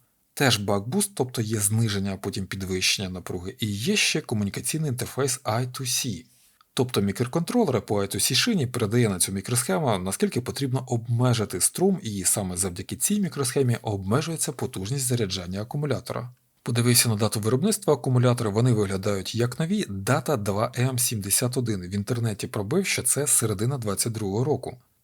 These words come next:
Тобто вік акумуляторів приблизно три роки, тож доведеться ще перевіряти, яку ємність вони здатні приймати і яку ємність вони здатні віддавати.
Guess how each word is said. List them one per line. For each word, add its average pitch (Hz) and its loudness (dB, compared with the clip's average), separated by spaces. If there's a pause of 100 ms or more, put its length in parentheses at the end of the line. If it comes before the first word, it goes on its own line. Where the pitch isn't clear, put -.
(140)
Тобто 120 0
вік 123 -2
акумуляторів 107 0
приблизно 120 -2
три 127 -4
роки, 151 0
тож 95 -6
доведеться 104 0
ще - 0
перевіряти, 160 0
яку 101 0
ємність 101 -2
вони 90 -4
здатні 92 -2
приймати 175 -2
і 92 -6
яку 87 -8
ємність 139 -2
вони 98 -2
здатні 95 -6
віддавати. 123 -8